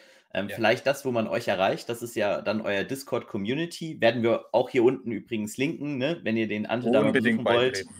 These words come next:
Speaker 1: Und, ähm, ist, glaub ich, der einfachste Weg auch immer über alles informiert zu bleiben, also die neuesten
Speaker 2: Ja.
Speaker 1: Drops oder sowas, ne? Also da unbedingt joinen. Und du hast uns jetzt ja schon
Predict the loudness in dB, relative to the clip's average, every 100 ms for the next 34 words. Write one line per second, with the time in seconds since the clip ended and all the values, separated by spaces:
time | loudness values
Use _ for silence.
0 | -20 _ -4 0 2 0 0 -2 -2 -4
1 | 0 0 0 0 0 0 -8 -6 -4 0
2 | 0 0 -2 -2 2 2 2 0 0 -4
3 | -4 -2 -2 -4 -4 0 0 0 -4 -4
4 | -2 -2 -4 -8 0 2 2 -4 -2 -2
5 | 0 0 0 -2 -4 -2 -2 -4 -6 _
6 | _ 0 0 0 -2 -4 -6 -4 0 0
7 | -2 -8 _ _ _ _ -2 0 0 -2
8 | -6 _ _ _ -2 -2 -4 -6 0 2
9 | 4 2 0 0 -2 -6